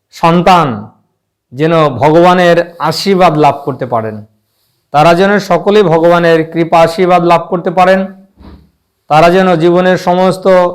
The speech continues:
বিঘ্ন থেকে, বাধা থেকে, দুঃখ থেকে, কষ্ট থেকে তারা যেন মুক্ত হয়ে যান। প্রত্যেকটি গৃহ যেন কৃষ্ণ ভাবনাময় হয়, প্রত্যেকটি গৃহ যেন বৈকুণ্ঠের মতো তারা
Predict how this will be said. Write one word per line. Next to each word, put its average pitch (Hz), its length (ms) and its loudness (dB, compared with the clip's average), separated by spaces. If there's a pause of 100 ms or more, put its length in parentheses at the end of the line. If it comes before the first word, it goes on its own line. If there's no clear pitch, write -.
(120)
বিঘ্ন 185 380 0
থেকে, 190 360 -2
বাধা 160 320 2
থেকে, 185 300 -2
দুঃখ 175 400 -6
থেকে, 185 280 -4
কষ্ট 175 280 -4
থেকে 175 480 -6 (280)
তারা 156 200 2
যেন 160 200 -2
মুক্ত 170 320 -2
হয়ে 151 280 2
যান। 113 400 -6 (580)
প্রত্যেকটি 214 960 0 (120)
গৃহ 180 220 2
যেন 208 300 -2
কৃষ্ণ 190 460 -8
ভাবনাময় 180 600 0
হয়, 175 280 -2 (920)
প্রত্যেকটি 185 580 0
গৃহ 190 280 2
যেন 196 360 0
বৈকুণ্ঠের 196 680 0
মতো 196 220 0
তারা 185 440 0